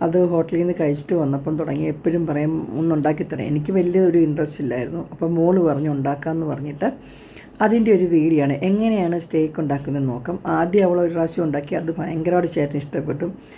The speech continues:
അപ്പോൾ രണ്ടാമത് പിന്നെയും മേടിച്ചുകൊണ്ട് കൊടുത്തു. അപ്പോൾ,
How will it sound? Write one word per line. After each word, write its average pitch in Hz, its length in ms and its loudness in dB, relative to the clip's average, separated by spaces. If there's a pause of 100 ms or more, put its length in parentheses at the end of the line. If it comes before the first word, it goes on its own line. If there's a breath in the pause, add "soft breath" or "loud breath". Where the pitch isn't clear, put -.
അപ്പോൾ 180 140 2
രണ്ടാമത് 165 500 2
പിന്നെയും 170 360 0
മേടിച്ചുകൊണ്ട് 147 440 0
കൊടുത്തു. 151 480 -2 (760 loud breath)
അപ്പോൾ, 262 220 2